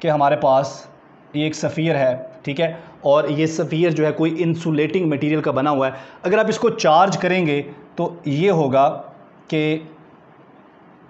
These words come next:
इसके एक तरफ positive charge और दूसरी तरफ negative charge आ जाएगा, ठीक है जी। लेकिन अगर आप यही काम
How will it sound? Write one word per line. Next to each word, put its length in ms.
इसके 220
एक 300
तरफ 420
positive 320
charge 400
और 140
दूसरी 220
तरफ 200
negative 360
charge 280
आ 60
जाएगा, 320
ठीक 160
है 60
जी। 140
लेकिन 640
अगर 280
आप 260
यही 400
काम 440